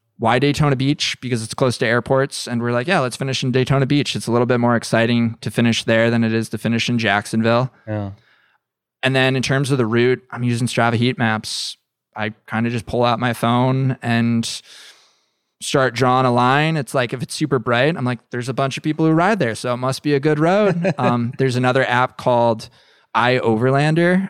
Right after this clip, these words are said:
Speaker 1: Um,
Speaker 2: Yeah.
Speaker 1: it's for, like, backcountry camping spots.
Speaker 2: Yeah, I use that all the time.
Speaker 1: Yep. I live in a van, so I use that just to find spots when I'm traveling.
Speaker 2: Yeah.
Speaker 1: Um, and I've used that to kinda just map out our route. So I pull that up and I'm like, "Okay, we're at about a hundred miles a day.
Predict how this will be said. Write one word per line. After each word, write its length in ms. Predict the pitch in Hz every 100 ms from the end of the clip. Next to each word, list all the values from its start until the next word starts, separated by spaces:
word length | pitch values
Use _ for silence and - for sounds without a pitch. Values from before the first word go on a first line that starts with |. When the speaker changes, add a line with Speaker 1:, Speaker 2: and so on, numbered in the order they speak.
| -
Speaker 1:
Um, 140 | 117
Speaker 2:
Yeah. 40 | 113
Speaker 1:
it's 140 | -
for, 260 | - 117 117
like, 160 | 107 - _ _ -
backcountry 520 | 120 110 135 117 117
camping 400 | - 123 113 131
spots. 500 | - 127 120 127 - 104
Speaker 2:
Yeah, 120 | 101
I 40 |
use 200 | 104 101
that 100 | 101
all 140 | 98 98
the 80 | 98
time. 400 | 110 110 110 110
Speaker 1:
Yep. 200 | 131 - _
I 100 | 123
live 160 | 131 127
in 60 | 123
a 40 |
van, 540 | 117 123 123 131 143 -
so 240 | - 120
I 80 | 117
use 300 | 117 117 -
that 300 | 110 117 113
just 180 | 113 -
to 60 |
find 260 | - 110 110
spots 460 | - 101 104 -
when 80 | 120
I'm 100 | 104
traveling. 600 | - 107 113 123 127 147 107
Speaker 2:
Yeah. 360 | 113 107 101 104 -
Speaker 1:
Um, 240 | 117 117
and 120 | 104 117
I've 140 | 110
used 280 | 117 120 110
that 280 | 104 110 -
to 280 | - 110 110 _ _ _ _ -
kinda 260 | - 113 120
just 200 | 113 113
map 280 | 113 120
out 140 | 123 120
our 160 | 120
route. 280 | 117 131 131
So 100 | -
I 60 | 107
pull 220 | - 113 113
that 220 | 113 120
up 260 | 123 127 123
and 80 |
I'm 60 | 113
like, 140 | 117 139
"Okay, 240 | 139 147
we're 100 | 151
at 140 | 135 131
about 280 | 127 127 127
a 20 |
hundred 480 | - 131 127 127 123
miles 320 | 123 120 120
a 40 |
day. 460 | 117 156 160 151